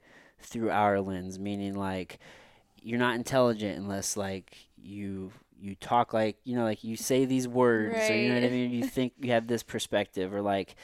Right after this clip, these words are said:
Speaker 1: like, we discredit things that maybe we don't experience, or, like,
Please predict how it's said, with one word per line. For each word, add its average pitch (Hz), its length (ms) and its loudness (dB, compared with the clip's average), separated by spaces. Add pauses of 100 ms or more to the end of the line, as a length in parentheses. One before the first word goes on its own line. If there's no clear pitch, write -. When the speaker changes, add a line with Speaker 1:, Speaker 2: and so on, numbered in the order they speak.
(360)
Speaker 1:
like, 110 160 2
we 123 320 0
discredit 143 720 2
things 120 400 0
that 110 220 4
maybe 117 260 0
we 120 220 -4
don't 117 180 4
experience, 104 800 -2
or, 104 60 -6
like, 101 180 -4